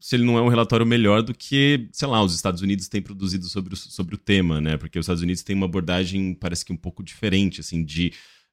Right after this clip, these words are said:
mais individualista, né? De começar a culpar o indivíduo e não a sociedade, não os problemas como um todo, né? Enfim, Estados Unidos. <laughs> A gente sempre tem, sempre individualizando os, as coisas, né?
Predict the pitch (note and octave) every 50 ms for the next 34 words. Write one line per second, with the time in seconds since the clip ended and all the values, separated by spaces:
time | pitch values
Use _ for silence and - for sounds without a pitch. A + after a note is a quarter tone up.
0 | _ _ _ _ _ _ - G2+ F#2+ F2+ F#2 F#2+ F2+ F#2+ G2 E2+ E2+ G#2 F2 G2
1 | F2+ E2+ F#2 B2+ D#3 D3+ B2+ - - G2 F#2 F#2+ G2 F#2+ F2+ D#2 E2+ - G#2 G2+
2 | F#2+ - - G2+ G2 - G#2 F2+ - - F#2 F#2+ F#2+ F#2+ F#2+ F2 F2 F#2 E2+ D#2+
3 | G2 A#2 B2+ B2 F#2+ G2+ G2 F#2+ F#2 G2 G2+ G2 F2+ - - F2 - - F2+ -
4 | G2 A2 A#2+ B2 A#2+ G#2+ F#2+ F2+ E2 F2+ F2+ F#2 F#2+ G2 F#2+ F2+ - - - F2+
5 | D#2 F2+ F#2+ F#2+ F#2 F#2 F2+ - - G2 F2 F2 E2+ D#2+ - - F#2+ G#2 A#2+ C3
6 | B2+ G#2+ E2+ D2+ E2 E2 E2 F2 F2+ - - - - G#2 E2+ D2+ - - - -
7 | A#3+ A#3 F#3 B2 E2+ C2+ - - - - D#3 - A#3 C4+ A#3+ D#3+ - - D#3 -
8 | - - - - - F2+ F2+ F#2 F#2+ G#2 A2+ G#2 - - C3+ D3+ G3 E3 - E3+
9 | C#3 B2 - E3 F3+ F3+ F#3 E3+ D#3+ D3 C#3+ C#3 C3 C3 C#3+ C#3 C#3+ D3 D3 A2
10 | G2+ F#2+ E2 E2 E2 E2+ D#2+ - - - F#2+ - - - C#2 C2 C2+ C#2+ D2 E2